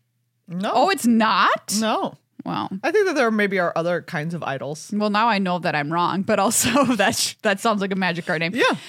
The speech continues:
Speaker 2: This is called Bronze Idol, and it's, um, why is it glowing? Ooh,
Speaker 1: I don't know,
Speaker 2: what does
Speaker 1: man.
Speaker 2: it do? Is,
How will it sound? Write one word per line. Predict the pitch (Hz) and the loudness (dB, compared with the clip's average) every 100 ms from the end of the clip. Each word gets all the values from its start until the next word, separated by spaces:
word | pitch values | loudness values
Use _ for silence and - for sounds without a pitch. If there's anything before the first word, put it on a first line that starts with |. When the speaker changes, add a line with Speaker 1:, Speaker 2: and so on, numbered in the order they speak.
| - | -4
Speaker 2:
This | 339 | -4
is | 403 | -2
called | 392 381 | -2 0
Bronze | 233 226 240 | 2 2 2
Idol, | - 202 175 180 - - | 2 2 2 0 -4 -8
and | - 240 | 0 2
it's, | 247 240 233 - - - | 4 2 0 -4 -12 -2
um, | 220 220 233 240 - - _ _ | 0 0 -2 -4 -8 -20 _ _
why | 185 294 | -2 0
is | 392 | 0
it | 269 - | -4 -2
glowing? | 202 170 180 285 190 127 107 196 _ _ _ | -2 0 0 0 0 -2 -6 -10 _ _ _
Ooh, | 185 | -8
Speaker 1:
I | |
don't | 202 285 254 190 185 180 175 170 | -6 -6 -4 -4 -4 -2 0 0
know, | 175 180 | 0 0
Speaker 2:
what | 190 | 2
does | 247 302 | 0 0
Speaker 1:
man. | 262 | -4
Speaker 2:
it | 220 | -2
do? | 269 320 196 165 - - - - | -2 0 0 0 -6 -20 -14 -2
Is, | 220 185 | -2 -2